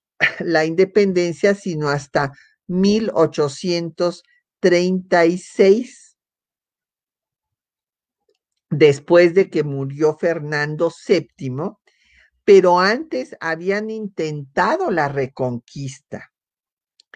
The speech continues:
Vino el ejército de Isidro Barradas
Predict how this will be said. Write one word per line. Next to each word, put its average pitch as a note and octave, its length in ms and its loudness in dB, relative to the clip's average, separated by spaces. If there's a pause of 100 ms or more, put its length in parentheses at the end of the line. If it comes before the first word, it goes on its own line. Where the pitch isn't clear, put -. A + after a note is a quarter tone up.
(380)
Vino A#3 600 -2
el E3+ 160 6
ejército D#3 1000 2
de B2 140 -4
Isidro D3 600 -4
Barradas C3 920 -4